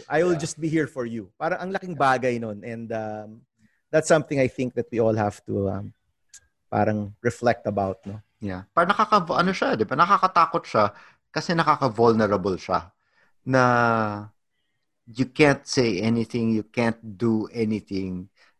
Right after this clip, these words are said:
Speaker 2: and you feel like someone's asking for something. Parang,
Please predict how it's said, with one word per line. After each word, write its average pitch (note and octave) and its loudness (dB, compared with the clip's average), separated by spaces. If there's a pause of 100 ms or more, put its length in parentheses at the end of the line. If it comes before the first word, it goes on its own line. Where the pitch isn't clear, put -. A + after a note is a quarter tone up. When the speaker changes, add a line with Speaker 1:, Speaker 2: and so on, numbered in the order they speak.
(160)
Speaker 2:
and G#2+ -2
you A2+ 2
feel A2+ 0
like F#2 0
someone's F#2 -4
asking F#2+ -6
for F2+ -6
something. E2 -2 (640)
Parang, G2+ -10